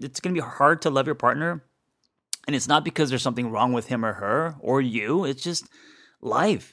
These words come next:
you know, and there's days that just, it's gonna be exciting and you, you wanna rip each other's clothes off, and there's gonna be days where it's gonna be kinda boring, right? And there's,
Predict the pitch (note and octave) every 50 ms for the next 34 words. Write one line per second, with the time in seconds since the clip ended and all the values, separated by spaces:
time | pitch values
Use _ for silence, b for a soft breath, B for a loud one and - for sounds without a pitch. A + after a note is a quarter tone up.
0 | - - - A#2+ A#2 A2+ A2+ A#2+ C#3+ F3 F3 E3+ F3 D#3 A#2+ B2 C3 B2 C#3 E3+
1 | F#3+ D#3+ D3+ D3 C3 A2 - - B2 A2+ - - G2 A2 - - C#3 C3 B2+ B2+
2 | A2+ F#2+ - - - - G#2+ A#2+ C#3 C#3+ D3+ D#3 D#3+ D#3+ C#3+ A#2 A2+ A2 G#2+ A2
3 | A2+ A2 G#2+ - - A2+ A2 A#2+ A#2+ A#2+ A#2+ A2 G#2 G2 F#2+ - G2+ F#2+ A2 C3
4 | B2+ D3 C3 - C3 A#2+ A2 G2+ - - - C#3+ E3+ E3 - B2 A2+ C3 C#3 -
5 | B2+ B2+ B2 A2+ - D#3 D#3 C#3+ G#2 - A2 A#2 C#3+ D#3+ D3+ C3+ C3+ C3+ C3 C3
6 | B2+ - - C3+ D#3 D#3+ D#3+ D3+ - E3+ E3+ C#3+ G#2+ F2+ G2 C#3+ F3+ D#3+ A2+ F2+
7 | F#2 - - F#2+ A2 A#2 C3 D3 - B B B B B B B B B B -
8 | - B2+ C3+ C3+ A#2+ - -